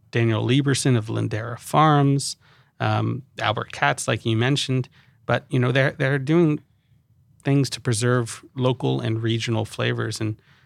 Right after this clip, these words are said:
again, we don't have to be relegated to these singular white distilled or even red and white wine vinegars. Like,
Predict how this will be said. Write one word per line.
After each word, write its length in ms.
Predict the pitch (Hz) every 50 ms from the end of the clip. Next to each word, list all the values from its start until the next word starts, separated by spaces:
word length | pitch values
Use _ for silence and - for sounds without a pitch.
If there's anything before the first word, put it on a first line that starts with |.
| _ _ _ _ _ _ _ _ _ _ _ _ _ _ _ _ _ _ _ _ _ _ _ _ -
again, 280 | - 120 - 139 143 127
we 80 | 117 117
don't 140 | 135 147
have 120 | 165 175 -
to 60 | -
be 120 | - 117
relegated 580 | 110 110 110 120 160 147 113 113 110 117 110 104
to 320 | - 110 107 113 120 - _ -
these 140 | 117 110
singular 680 | - - - 120 123 120 120 117 113 113 107 104 101 - _ _ _ _ _ _ _ -
white 160 | 127 127 -
distilled 520 | - 120 117 - - - 131 120 120 120 117
or 120 | 113 113
even 400 | 120 120 113 117 110 107 110 120 -
red 220 | - 131 123 127 123
and 180 | 120 117 110
white 260 | 107 117 117 120 117 - _ _ _ _ _ _ _ _ _ _ _ _ _ -
wine 440 | 131 113 - - 110 131 143 143 127
vinegars. 600 | 110 107 104 113 - 107 113 117 117 - - -
Like, 160 | 123 120 131